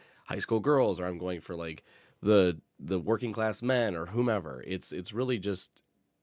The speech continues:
open to whoever's interested in it. Whereas I feel like here, anime and manga have, like, a stereotype to them, which is why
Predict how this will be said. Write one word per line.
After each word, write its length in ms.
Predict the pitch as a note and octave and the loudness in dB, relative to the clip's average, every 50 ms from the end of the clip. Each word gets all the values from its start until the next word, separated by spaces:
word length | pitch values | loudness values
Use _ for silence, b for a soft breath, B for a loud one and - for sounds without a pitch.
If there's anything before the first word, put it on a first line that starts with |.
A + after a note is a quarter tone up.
| _ _ - | _ _ 2
open 460 | A2 A2 A2+ A#2 A2 G2 F#2+ F#2 F2+ | 2 2 2 2 0 2 0 -2 -4
to 420 | - - - G2+ F#2+ F2+ E2+ E2+ | -6 -6 -4 -4 -4 -4 -4 -6
whoever's 400 | F2 F#2 F#2 F2+ D#2+ F2 E2 D#2+ | -4 -4 -4 -4 -6 -8 -10 -8
interested 560 | F2 F2+ E2+ D#2+ - E2+ D#2+ - - E2 D2+ | -10 -10 -10 -10 -10 -10 -10 -10 -10 -10 -10
in 100 | E2+ D#2 | -10 -10
it. 100 | D#2 D2+ | -10 -8
Whereas 380 | C#2+ F#2+ G#2+ G#2+ G#2 G2+ F2+ G2 | -2 2 4 4 4 4 4 2
I 60 | F2+ | -2
feel 180 | - - A#2+ A2+ | -2 0 0 0
like 160 | G#2+ F#2 - | 0 -2 -4
here, 540 | - - - B2 A#2 A2 G2+ F#2+ F2+ F2 - b b b b b b b b b b b b b _ _ _ _ - | -4 -4 -2 0 2 2 2 0 0 -2 -6 b b b b b b b b b b b b b _ _ _ _ 0
anime 280 | G#2 G2+ G2+ G#2 G2 | 2 4 4 4 4
and 200 | G2 F#2+ F2+ F2 | 4 4 2 2
manga 340 | F2 F2 F2+ F#2 F2 F2 E2+ | 0 0 0 0 0 -2 -4
have, 280 | F2 F2 D#2+ E2 D#2+ E2 | -4 -4 -4 -6 -6 -6
like, 240 | E2 D#2+ D#2+ - - | -8 -8 -8 -8 -8
a 80 | E2 | -6
stereotype 760 | - - - - D2+ D#2+ E2+ F2 F2 F2+ - - G#2+ A2 G2 - | -6 -6 -6 -6 -6 -4 -4 -4 -4 -4 -2 -2 -2 -2 -2 -2
to 100 | - B2 | 0 0
them, 260 | C#3 C#3+ D3+ D#3 - b b b b b b b b b b b - | 2 2 0 -2 -6 b b b b b b b b b b b -2
which 220 | G2+ G#2+ G2 G#2+ | -2 -2 0 -2
is 140 | G2+ F2+ F#2 | -4 -4 0
why 600 | F2+ G2+ G#2 G#2+ G#2+ G#2+ G#2 G2+ F#2 F2+ E2+ E2+ | 2 4 6 6 6 6 4 4 2 0 -2 -6